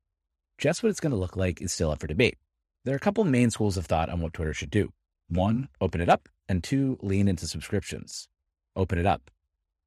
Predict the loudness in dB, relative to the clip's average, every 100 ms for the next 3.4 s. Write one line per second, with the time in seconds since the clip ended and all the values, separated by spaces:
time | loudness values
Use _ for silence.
0 | _ _ -2 -2 0 2 2 2 0 0
1 | 0 -4 -2 0 0 -2 -4 -2 0 0
2 | 0 -4 -2 -2 0 -4 -4 -4 -4 -4
3 | -6 -2 -2